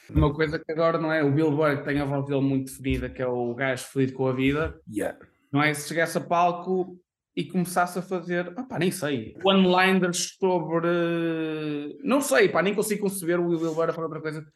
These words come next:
Speaker 1: Mas
Speaker 2: One-liners sobre vulcões, por exemplo.
Speaker 1: Ah, é tipo uma coisa mesmo que não tem nada a ver. Não, o Bill Burr tem, tem que estar a querer bater na mulher para ter piada. E é a voz dele e ele faz isso muito bem. Caiu porque a vida agora corre-lhe muito bem, percebes? E já não tem aquele
Speaker 2: Yeah.
Speaker 1: fogo, mas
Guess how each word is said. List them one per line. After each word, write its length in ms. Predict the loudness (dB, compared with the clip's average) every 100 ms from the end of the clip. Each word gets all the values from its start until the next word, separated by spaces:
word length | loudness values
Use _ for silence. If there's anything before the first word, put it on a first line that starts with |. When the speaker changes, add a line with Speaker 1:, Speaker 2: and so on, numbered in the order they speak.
| -4
Speaker 1:
Mas 160 | 4 6 8
Speaker 2:
One-liners 320 | 6 6 4
sobre 440 | 4 4 4 6 4
vulcões, 560 | 2 0 0 -2 -4
por 140 | -6 -4
exemplo. 340 | 0 0 -2 2
Speaker 1:
Ah, 180 | 4 4
é 60 |
tipo 120 | 0 -2
uma 120 | 0
coisa 200 | 0 2
mesmo 300 | 2 0 -2
que 160 | -6 -2
não 100 | 0
tem 120 | 0
nada 240 | 0 0
a 40 | 0
ver. 160 | 0
Não, 360 | 0 0 -4 -10 -16
o 60 | -10
Bill 140 | -8
Burr 140 | -6 -2
tem, 360 | 0 0 0 -4 -16 _
tem 400 | 0 0 0 -6 -4
que 80 | -4
estar 540 | -4 -8 _ 2 4
a 80 | 2
querer 260 | 0 0 2
bater 200 | 2 0
na 80 | 0
mulher 380 | 2 0 -2
para 80 | -8
ter 100 | -12
piada. 420 | -10 -4 -4 -4 2
E 100 | 4
é 60 |
a 40 | 4
voz 240 | 2 -2
dele 380 | 2 2 2 -2
e 80 | -4
ele 100 | -2
faz 220 | -2 -4
isso 100 | -10
muito 180 | _ -6
bem. 260 | -2 -2 -4 _ 2
Caiu 340 | 4 6 2
porque 180 | 2 0
a 20 |
vida 140 | 2 4
agora 260 | 4 2
corre-lhe 300 | 0 -2 0
muito 240 | 0 -2 2
bem, 340 | 2 2 -4 -12
percebes? 360 | -6 -6 -4 -6
E 60 |
já 100 | -4
não 140 | -2 0
tem 160 | 0
aquele 340 | -2 -6 -6 -4
Speaker 2:
Yeah. 60 | 0
Speaker 1:
fogo, 240 | 0 0
mas 160 | -6